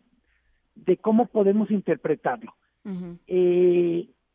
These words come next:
Speaker 1: los datos muy rápidos.
Speaker 2: Ujú.
Speaker 1: Es una inversión de mil cuatrocientos millones de dólares que ya estaba en marcha, no era en el papel.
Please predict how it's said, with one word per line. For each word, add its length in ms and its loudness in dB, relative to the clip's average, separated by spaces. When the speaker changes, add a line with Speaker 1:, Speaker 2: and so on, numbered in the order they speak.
Speaker 1:
los 300 0
datos 400 -2
muy 380 4
rápidos. 600 -4
Speaker 2:
Ujú. 120 -8
Speaker 1:
Es 160 -2
una 160 2
inversión 400 0
de 80 2
mil 260 2
cuatrocientos 440 -2
millones 300 0
de 100 0
dólares 420 0
que 180 0
ya 160 0
estaba 360 0
en 100 0
marcha, 460 -2
no 380 2
era 160 2
en 160 2
el 160 0
papel. 600 0